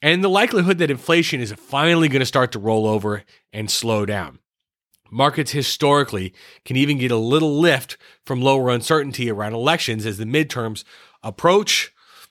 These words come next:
and then are passed, right? When we have an answer to the midterm election question of who's gonna be in Congress and in charge. Now, we're n-, we're not gonna avoid turbulence. Even in good markets, we'll never avoid turbulence.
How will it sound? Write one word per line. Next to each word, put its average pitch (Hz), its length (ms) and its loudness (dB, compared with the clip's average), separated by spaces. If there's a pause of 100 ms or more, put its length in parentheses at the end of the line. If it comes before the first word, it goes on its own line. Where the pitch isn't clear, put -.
(360)
and 135 220 2
then 135 280 2
are 117 160 -2
passed, - 560 -6 (280)
right? 95 240 -10
When 113 140 -4
we 107 100 0
have 117 180 -2
an 110 100 -4 (140)
answer 123 500 0
to 117 160 -2
the 104 340 0 (260)
midterm 117 440 2
election 107 400 0
question 101 440 -6
of 104 120 -4
who's 139 280 0
gonna 120 140 0
be 110 240 0
in 101 120 -4
Congress 107 500 -2 (340)
and 101 140 -4
in 117 180 -2
charge. 104 520 0 (420)
Now, 131 240 0 (240)
we're 170 260 2
n-, 170 300 -2
we're 160 120 2
not 190 200 2
gonna 147 140 2
avoid 120 340 0
turbulence. 107 380 -6
Even 311 200 2
in 143 120 0
good 143 260 2
markets, 117 420 -4
we'll 117 100 -4
never 110 280 -2
avoid 98 320 -6
turbulence. 85 540 -12